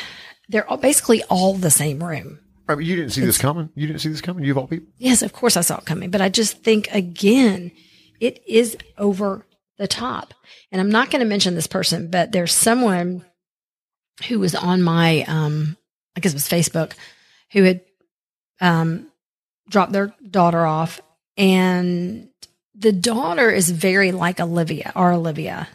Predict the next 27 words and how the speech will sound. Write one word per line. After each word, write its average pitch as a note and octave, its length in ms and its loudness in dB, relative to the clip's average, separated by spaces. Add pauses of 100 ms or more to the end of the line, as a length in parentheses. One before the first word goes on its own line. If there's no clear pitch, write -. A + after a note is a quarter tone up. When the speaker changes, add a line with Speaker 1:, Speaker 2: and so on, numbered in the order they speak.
Speaker 1:
not G3 320 -2 (100)
so G3+ 220 -2
frilly F#3+ 480 2
and F#3 160 2
girly F3+ 680 2
and, D#3 340 -2 (640)
you G#3 120 -6
know, F#3 100 2
not G3+ 340 2
so F#3+ 100 2
much F#3+ 200 2
into F#3+ 260 4
all G3+ 180 2
of G3 40 0
that G3+ 200 0
stuff. G#3+ 420 -4 (720)
And A3+ 180 2
the A#3 60 4
dorm A#3+ 300 -4
room D4 180 0
was G#3+ 180 2
very F3+ 760 0 (160)
nice, - 600 0 (480)
but A3+ 100 4
it C4+ 60 2
was A3 140 2
normal. C4+ 420 -2